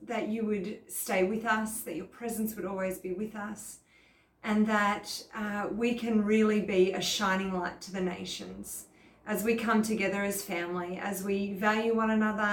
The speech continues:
and as we find our value in you, Lord. Uh, may we shine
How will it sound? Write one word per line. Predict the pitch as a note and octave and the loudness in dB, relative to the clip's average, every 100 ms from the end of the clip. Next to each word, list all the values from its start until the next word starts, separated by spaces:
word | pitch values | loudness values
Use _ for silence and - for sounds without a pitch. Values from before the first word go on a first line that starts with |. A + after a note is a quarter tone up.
| G#3 G3 | 0 -2
and | G3 | -6
as | F#3+ G3+ G3 | -4 -4 -4
we | G3+ G3 G3 - - _ | -2 0 -2 -6 -20 _
find | - A#3+ A3+ A3 A3 A3 A3 - G#3+ | -4 2 6 6 6 2 0 -4 -2
our | G#3 | 0
value | G3+ F#3+ F#3+ F#3+ F#3 | 2 2 2 0 0
in | - F3+ F3+ | 2 4 4
you, | F#3 A3+ B3+ C#4 - - _ _ _ | 4 2 0 -4 -12 -16 _ _ _
Lord. | A3 A#3 A#3 A#3+ A3+ - - - | -2 4 4 2 -4 -12 -20 -14
Uh, | G3 F#3+ G3 - - | -10 -8 -8 -12 -4
may | A3 A3 A3 | -2 0 2
we | G#3+ G#3 G3 | 2 2 2
shine | - - G3+ F#3+ F#3+ G3 | -2 0 0 0 -2 -4